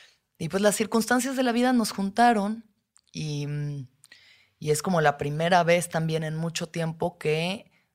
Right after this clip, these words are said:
no he estado haciendo alarde de una relación,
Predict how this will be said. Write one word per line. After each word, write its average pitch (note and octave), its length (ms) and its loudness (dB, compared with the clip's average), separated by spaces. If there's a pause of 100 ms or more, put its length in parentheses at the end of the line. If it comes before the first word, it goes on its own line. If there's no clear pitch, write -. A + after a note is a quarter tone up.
no D3+ 160 -2
he D3+ 40 -2
estado D#3 260 -2
haciendo D#3 400 -2
alarde D3+ 500 4
de D3 80 -4
una D3+ 160 -2
relación, D3 800 -6